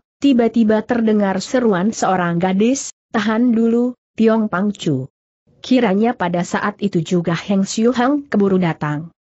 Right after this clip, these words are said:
"Apakah kau anak perempuan ini hendak memintakan ampun bagi suami gurumu?" tanya Tiong Tiang Tong. "Antara yang benar dan yang jahat tidak boleh hidup bersama, mana aku berani merintangi Tiong Pangcu,"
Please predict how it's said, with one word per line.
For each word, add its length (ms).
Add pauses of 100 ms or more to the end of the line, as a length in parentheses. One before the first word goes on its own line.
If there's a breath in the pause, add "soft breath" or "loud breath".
(180)
"Apakah 560
kau 240
anak 320
perempuan 640
ini 400
hendak 320
memintakan 880
ampun 400
bagi 240
suami 400
gurumu?" 560
tanya 320
Tiong 320
Tiang 400
Tong. 320 (400)
"Antara 560
yang 320
benar 320
dan 240
yang 240
jahat 560
tidak 320
boleh 240
hidup 400
bersama, 640 (240)
mana 480
aku 400
berani 400
merintangi 560
Tiong 400
Pangcu," 480